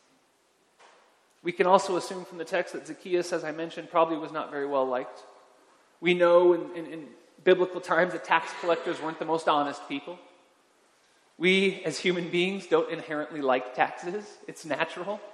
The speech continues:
that if someone came around and collected taxes, and not only collected taxes, but collected more than we might owe, we would maybe dislike that person. And on top of this,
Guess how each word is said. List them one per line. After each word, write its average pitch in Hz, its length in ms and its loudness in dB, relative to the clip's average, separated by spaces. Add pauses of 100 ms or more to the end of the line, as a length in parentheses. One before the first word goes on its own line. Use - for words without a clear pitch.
(520)
that 180 100 4
if 175 80 -2
someone 175 320 2
came 175 260 -4
around 170 380 2
and 156 140 -8
collected 156 440 -2
taxes, 196 540 0 (420)
and 160 100 -2
not 175 140 4
only 170 160 0
collected 160 520 -4
taxes, 208 600 -8
but - 180 -10
collected - 460 0
more 170 360 4
than 156 220 -4
we 156 140 -6
might 143 240 2 (100)
owe, 180 400 4 (280)
we 147 120 4
would 143 160 -2 (300)
maybe 143 240 0
dislike 143 460 -2
that - 240 0
person. 233 360 0 (1300)
And 226 120 -2
on 262 120 0
top 339 300 2
of 233 100 -2
this, 175 240 -2